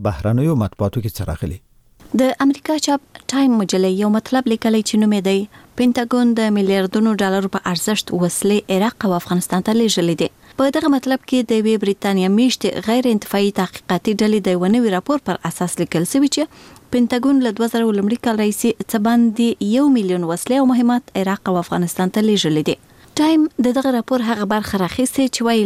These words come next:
Speaker 2: لږ تر لږه نه لکه او نه څلوېښت زره او پنځه سوه دوه اتیا سپکې وسلې عراق او پنځه لکه او درې زره او درې سوه اته ویشت وسلې یې د افغانستان سیمه ییزو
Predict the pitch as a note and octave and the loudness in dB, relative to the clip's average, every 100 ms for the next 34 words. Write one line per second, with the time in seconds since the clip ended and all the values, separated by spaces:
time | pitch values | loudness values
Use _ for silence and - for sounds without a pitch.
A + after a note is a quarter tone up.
0 | G#3 B3+ - A#3+ A#3+ A#3 B3+ B3+ - - | 2 0 0 0 2 2 0 -2 -8 -20
1 | - - _ A3 A#3 B3 C#4+ C#4 C4+ B3+ | -20 -20 _ 2 4 4 2 0 0 2
2 | B3+ C4 - A3+ A#3+ C4+ A#3+ A3 A#3 G#3+ | 4 2 2 2 2 2 -2 0 2 0
3 | G#3 B3 A#3 A3+ A3 G3+ F#3+ A#3+ - A#3+ | 0 0 2 0 0 -2 0 -2 0 2
4 | A3 G3+ F#3+ C#4 - - F3 - - C4 | 2 0 0 -2 -2 -4 -4 -4 -6 -2
5 | B3+ B3+ A3+ A3 - G#3 D4+ - - - | 0 0 0 -2 -2 0 0 -4 -16 -14
6 | - - - B3 C4+ C4+ - - - A#3 | -14 -8 -2 0 2 0 -4 -14 -2 2
7 | A#3 A3+ B3+ B3+ B3 B3 A#3+ A#3+ B3 - | 2 2 0 -2 -2 0 2 2 2 -2
8 | G3 A3 B3 A#3 A3+ A3+ A3 A3 G3 G3+ | -6 -2 0 0 -2 0 2 0 0 0
9 | A3 G#3 - G3+ F3+ - C4 G#3+ - F3+ | -2 -2 -2 -2 -4 -4 -2 0 -2 -2
10 | F3 - F#3+ A3 A#3 G#3+ - - F3 E3+ | -2 0 0 0 0 -4 -4 -6 -6 -2
11 | A#3 G#3+ - F3+ F3+ F#3 F3 | -2 -2 -2 0 0 -2 -4